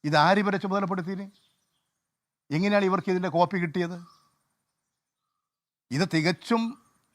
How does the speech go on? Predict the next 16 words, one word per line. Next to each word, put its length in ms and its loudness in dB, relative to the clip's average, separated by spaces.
മാനിപ്പുലേറ്റ് 540 0
ചെയ്തിട്ടുള്ളതാണ്. 600 -4
അതുകൊണ്ട് 360 0
നിയമ 240 2
നടപടി 260 4
സ്വീകരിക്കും. 580 0
ഞാൻ 320 4
പറഞ്ഞില്ലേ, 320 0
മാതൃഭൂമിയും 1040 2
ഡി 160 0
സി 180 -2
ബുക്സും 340 -4
ചോദിച്ചിട്ട് 480 -4
ഞാൻ 160 0
മാതൃഭൂമി 520 4
ശശി 460 -4